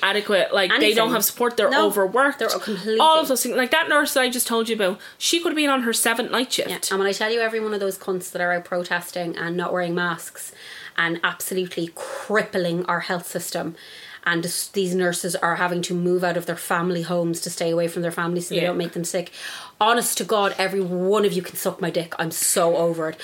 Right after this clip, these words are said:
Speaker 2: And I'm so over trying to understand it. You're a fucking asshole and you're selfish and that's it. Like, these people are, like, the nurses in this country are fucking amazing. Like, and I know I'm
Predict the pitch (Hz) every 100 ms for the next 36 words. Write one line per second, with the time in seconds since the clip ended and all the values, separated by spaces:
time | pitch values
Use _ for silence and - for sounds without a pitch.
0 | - - 190 175 - 190 190 180 175 180
1 | 170 - 170 170 - 175 165 160 170 165
2 | - - - 226 - 208 202 185 180 180
3 | - 170 170 - - 180 160 - - 185
4 | 156 151 147 - 160 160 180 170 - -
5 | - - - - - 175 165 - - -
6 | - - 196 - 208 196 180 175 175 -
7 | - 185 175 185 185 175 180 175 175 165
8 | - 151 - - 156 - 214 208 180 156
9 | 170 - - - - 170 170 180 175 170